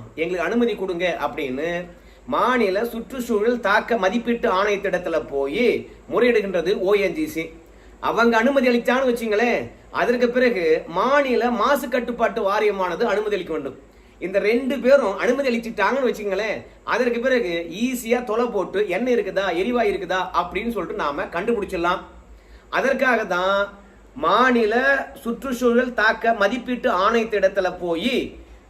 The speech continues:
முப்பது பத்து ரெண்டாயிரத்தி இருபத்தி மூணுலயே வந்து மனு கொடுக்கிறது ஓ என் ஜி சி.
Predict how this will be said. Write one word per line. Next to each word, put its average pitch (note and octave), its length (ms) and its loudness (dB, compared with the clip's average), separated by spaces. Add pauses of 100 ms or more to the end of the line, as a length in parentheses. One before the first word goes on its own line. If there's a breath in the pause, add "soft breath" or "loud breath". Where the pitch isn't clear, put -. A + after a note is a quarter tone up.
முப்பது A#3+ 600 2
பத்து A#3 380 2
ரெண்டாயிரத்தி A#3 520 4
இருபத்தி A#3+ 460 -4
மூணுலயே A3 560 4
வந்து G3 440 4
மனு G#3 280 2
கொடுக்கிறது G3+ 540 0
ஓ G3 140 2
என் G#3 180 2
ஜி E3+ 160 -4
சி. - 280 -12